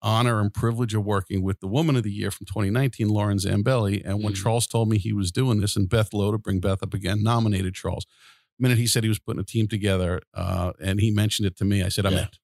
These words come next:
Speaker 1: There was no questions asked.
Speaker 2: <laughs>
Speaker 1: And when I saw the list of people on the team, I said, "Every single person on this list that I know
Speaker 2: Mm-hmm.
Speaker 1: are just good people," is the
Speaker 2: Yeah.
Speaker 1: only way to put it. And those who I didn't know, who I've gotten to meet,
Speaker 2: Mm-hmm.
Speaker 1: good people.
Speaker 2: Yeah.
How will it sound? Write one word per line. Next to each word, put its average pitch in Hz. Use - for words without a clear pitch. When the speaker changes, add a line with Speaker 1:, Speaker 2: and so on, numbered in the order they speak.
Speaker 1:
There 110
was 117
no 117
questions 90
asked. -
Speaker 2:
<laughs> -
Speaker 1:
And 107
when 117
I 117
saw 131
the 127
list 120
of 107
people 110
on 110
the 110
team, 143
I 110
said, 104
"Every 123
single 123
person 107
on 98
this 98
list 92
that 92
I 92
know 101
Speaker 2:
Mm-hmm. 95
Speaker 1:
are 143
just 131
good 104
people," -
is 101
the 117
Speaker 2:
Yeah. 107
Speaker 1:
only 98
way 92
to -
put 90
it. -
And 110
those 131
who 131
I 110
didn't 117
know, 135
who 117
I've 101
gotten 107
to -
meet, 123
Speaker 2:
Mm-hmm. 101
Speaker 1:
good 110
people. -
Speaker 2:
Yeah. 82